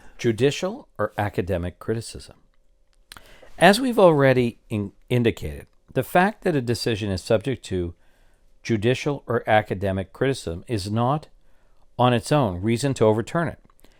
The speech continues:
Such criticism can be relevant, but only to the extent that it demonstrates that the decision was rendered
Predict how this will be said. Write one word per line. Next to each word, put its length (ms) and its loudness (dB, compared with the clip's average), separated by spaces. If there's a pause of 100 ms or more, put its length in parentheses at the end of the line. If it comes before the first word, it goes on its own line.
(220)
Such 380 2
criticism 800 -2
can 200 2
be 100 0
relevant, 440 -4 (720)
but 240 2
only 300 0
to 140 -4
the 100 0
extent 420 -2
that 120 0
it 160 0
demonstrates 840 -2
that 220 -2
the 80 -6
decision 640 -4
was 180 -6
rendered 440 -2